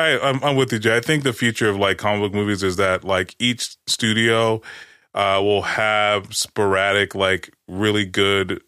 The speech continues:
uh, they'll continue to have success with their main, with their main, like, title stuff. They'll, they'll struggle a little bit. Like, you remember they're working on a Captain America movie with, uh, Sam Wilson, but his, his name isn't Sam Wilson. What's his name? Uh,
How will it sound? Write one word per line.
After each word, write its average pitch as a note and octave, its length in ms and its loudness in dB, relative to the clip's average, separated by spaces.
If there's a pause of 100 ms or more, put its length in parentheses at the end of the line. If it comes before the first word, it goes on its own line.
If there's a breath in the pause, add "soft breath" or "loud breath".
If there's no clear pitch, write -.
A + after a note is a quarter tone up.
(160)
uh, F2+ 580 -2
they'll A2+ 120 0
continue D3+ 300 -2
to C#3+ 80 0
have B2+ 160 -2
success A2+ 400 -2
with G2 120 -2
their F#2+ 160 0
main, F#2+ 680 0
with F2+ 100 -8
their F#2+ 120 2
main, F#2+ 380 -2
like, F2 200 -4
title F2+ 340 -2
stuff. - 400 -6
They'll, G#2+ 240 2
they'll G2+ 160 2
struggle B2+ 400 2
a A#2+ 60 2
little A#2+ 160 2
bit. A2 280 2
Like, F#2 240 0
you G2+ 200 0
remember A2 300 2
they're G2 120 2
working G#2 280 0
on G2+ 100 0
a F#2+ 40 -2
Captain G#2 300 -2
America G2 300 0
movie G2 320 -2
with, F#2 340 0
uh, F2+ 400 -2 (140)
Sam A2 280 0
Wilson, F2 380 -2
but F2 160 -4
his, F2+ 140 -8
his F#2 400 -8
name E2 160 -6
isn't D#2+ 140 -10
Sam E2 240 -6
Wilson. F2 200 -6
What's B2+ 120 -4
his A2+ 100 -6
name? A#2 340 -4
Uh, E2 360 -4